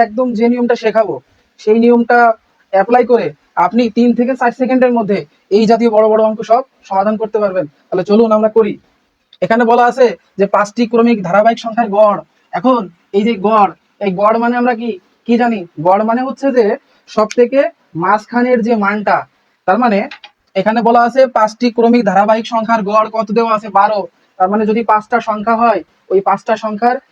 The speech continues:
সব থেকে মাঝখানের যে মানটা, সেই মানটার মান বারো দেওয়া আছে। এ, এই যে, যে পাঁচটা স-, পাঁচটি ক্রমিক ধারাবাহিক সংখ্যার গড়,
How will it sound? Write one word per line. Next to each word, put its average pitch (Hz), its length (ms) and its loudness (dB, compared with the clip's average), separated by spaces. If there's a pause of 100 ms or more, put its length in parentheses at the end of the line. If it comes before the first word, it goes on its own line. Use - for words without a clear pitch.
সব 202 260 -2
থেকে 240 200 0
মাঝখানের 240 600 -2
যে 262 100 0
মানটা, 240 380 0 (400)
সেই 233 140 2
মানটার 220 380 0
মান 233 160 -2
বারো 202 220 0
দেওয়া 196 260 2
আছে। 160 200 -6 (220)
এ, 208 120 0 (360)
এই 190 140 2
যে, 220 60 2
যে 233 100 2
পাঁচটা 208 340 0
স-, 233 200 -8
পাঁচটি 196 300 -2
ক্রমিক 233 300 -2
ধারাবাহিক 220 380 2
সংখ্যার 233 380 0
গড়, 202 320 2